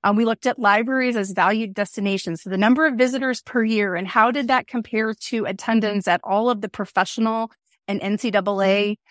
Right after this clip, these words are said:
football and basketball events that occurred within a certain time period?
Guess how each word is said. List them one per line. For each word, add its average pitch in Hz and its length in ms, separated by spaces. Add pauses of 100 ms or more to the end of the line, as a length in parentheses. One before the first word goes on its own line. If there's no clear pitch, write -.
(140)
football 214 300
and 180 120
basketball 247 640
events 262 420
that 285 120
occurred 262 500
within 240 300
a 220 40
certain 214 280
time 214 300
period? 254 440